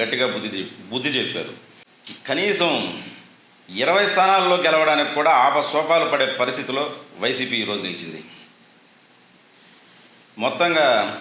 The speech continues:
అటు ఉత్తరాంధ్ర నుంచి ఇటు రాయలసీమ జిల్లాల వరకు, అటు శ్రీకాకుళం నుంచి ఇటు చిత్తూరు జిల్లా వరకు మొత్తంగా సైకిల్ సునామీ సృష్టిస్తోంది.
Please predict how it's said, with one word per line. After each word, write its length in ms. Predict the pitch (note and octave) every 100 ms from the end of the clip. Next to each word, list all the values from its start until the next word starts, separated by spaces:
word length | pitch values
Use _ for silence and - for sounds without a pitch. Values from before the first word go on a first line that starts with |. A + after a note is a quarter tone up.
| -
అటు 160 | A2+ A2
ఉత్తరాంధ్ర 560 | A2 B2+ D#3 D3+ D3
నుంచి 300 | C#3+ D#3 D#3 B2+ G2 G#2 A2+
ఇటు 220 | A2 F#2
రాయలసీమ 460 | G#2+ D3+ D3 D3 C3+
జిల్లాల 340 | A#2 A#2+ A2+
వరకు, 400 | G#2+ G#2 G#2 F2+ D#2+ - - _ _ _ _ _ _ A2
అటు 200 | G#2+ G2
శ్రీకాకుళం 600 | A2+ D#3 E3 D#3 D3+ C#3+
నుంచి 500 | C#3+ C#3 C3+ G2+ F#2 - - -
ఇటు 160 | A2+ A2
చిత్తూరు 480 | G#2+ - - D#3+ B2+
జిల్లా 220 | B2+ A#2+
వరకు 420 | A2 G2+ G2+ F2 E2 - - - _ F2+
మొత్తంగా 1040 | A#2+ - - E3+ E3 D#3 A#2+ F#2 - - - _ _ _ _ _ -
సైకిల్ 420 | - C3+ D#3+ D#3+ D3 -
సునామీ 360 | D3 F3+ F3
సృష్టిస్తోంది. 680 | E3 C3 - - - F2+ F2+